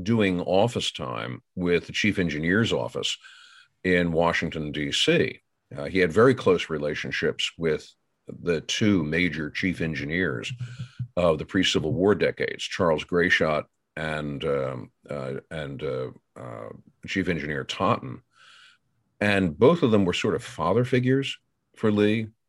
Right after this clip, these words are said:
Uh, they were sponsors for Lee. They protected Lee. They kept Lee out of some real potentially embarrassing military hotspots. Uh, for instance,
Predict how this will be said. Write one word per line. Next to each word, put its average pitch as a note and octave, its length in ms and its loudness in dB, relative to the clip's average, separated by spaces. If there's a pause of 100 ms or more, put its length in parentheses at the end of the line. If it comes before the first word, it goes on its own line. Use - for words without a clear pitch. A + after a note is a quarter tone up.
(180)
Uh, C#2 220 -8
they F2+ 180 0
were D#2 140 -2
sponsors F#2+ 680 0
for - 180 -4
Lee. F2+ 300 2
They D2 160 -4
protected F2 540 0
Lee. E2 240 4 (380)
They A#2 100 6
kept A3 340 2
Lee G#2 560 6
out G#2 240 2
of B1+ 100 -6
some D#2+ 320 -6
real E2 560 2 (160)
potentially E2 640 -4
embarrassing D2 640 0
military C#2+ 440 -4
hotspots. - 720 -2 (520)
Uh, D2+ 120 -2
for G#2 220 2
instance, F2+ 560 2